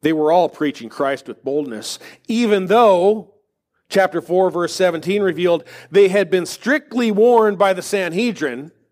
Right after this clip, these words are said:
The King James Version says they were straitly threatened. The courts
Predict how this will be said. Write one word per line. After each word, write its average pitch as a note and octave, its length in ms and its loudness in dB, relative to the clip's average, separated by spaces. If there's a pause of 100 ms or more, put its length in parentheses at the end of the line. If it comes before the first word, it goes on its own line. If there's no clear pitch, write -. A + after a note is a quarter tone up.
(840)
The E3 80 -4
King A#3+ 260 -2
James A3+ 360 2
Version F3+ 360 4
says F#3+ 280 -2 (220)
they B3 120 4
were G#3 140 4
straitly G#3+ 600 0
threatened. C#3+ 720 -6 (1500)
The E3 100 0
courts - 540 0